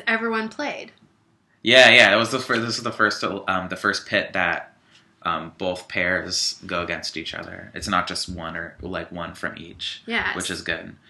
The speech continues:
Speaker 2: And I also like that, like, it didn't matter that one had a girl.
Speaker 1: Yeah, it was even, it was an evenly matched,
Speaker 2: Yeah.
Speaker 1: equally mental and physical challenge. So
Speaker 2: Yeah.
Speaker 1: what it was was, uh, you and your partner on standing on either side,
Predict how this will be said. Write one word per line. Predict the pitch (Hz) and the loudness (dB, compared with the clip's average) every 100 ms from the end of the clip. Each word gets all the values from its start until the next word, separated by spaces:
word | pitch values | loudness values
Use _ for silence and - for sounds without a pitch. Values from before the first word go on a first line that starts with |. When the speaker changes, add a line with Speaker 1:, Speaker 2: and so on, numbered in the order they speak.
| - | 2
Speaker 2:
And | 101 | 6
I | 113 | 8
also | 120 131 117 | 8 6 4
like | 104 - | 4 4
that, | 98 92 - | 2 2 -2
like, | 95 85 82 - | -6 -6 -6 -8
it | 85 - | -8 -4
didn't | 98 95 | -2 -2
matter | 87 82 82 85 85 85 - _ _ | -2 -2 -2 -2 -6 -8 -12 _ _
that | 82 78 | -6 -4
one | 85 85 | -6 -8
had | 87 85 | -8 -8
a | |
girl. | 85 90 85 87 90 92 104 | -8 -12 -10 -8 -8 -8 -4
Speaker 1:
Yeah, | 233 202 185 - | -2 0 -2 -4
it | - | -2
was | 247 226 220 | -2 -2 -6
even, | 226 233 233 226 - | -6 -2 -2 -4 -4
it | 226 | -4
was | 226 | -2
an | 214 208 | -4 -6
evenly | 226 226 240 233 | -4 -4 -4 -2
matched, | 220 208 208 196 | 2 2 2 2
Speaker 2:
Yeah. | 180 190 - | 0 -2 -6
Speaker 1:
equally | 240 240 - 269 262 247 | -4 -4 -2 -2 0 0
mental | 226 214 220 220 | 0 0 -2 -6
and | 208 | -6
physical | 220 202 202 190 | -8 -8 -8 -8
challenge. | 185 180 180 170 165 185 | -6 -6 -6 -8 -10 -8
So | - - 214 | -8 -4 0
Speaker 2:
Yeah. | 208 202 196 - | 0 0 -4 -2
Speaker 1:
what | 240 240 | 2 2
it | 233 | 6
was | 247 247 226 | 4 4 0
was, | 214 208 196 196 - - _ - - - _ _ | 0 0 -2 -6 -14 -20 _ -20 -20 -20 _ _
uh, | 214 196 214 | -4 -2 0
you | 233 | 0
and | 285 | 2
your | 330 339 | 0 2
partner | 254 214 226 226 | 4 4 4 2
on | 220 | 2
standing | 220 208 208 | -2 -4 -4
on | 202 | -4
either | 190 208 240 | -4 -2 -4
side, | - 214 | 0 -2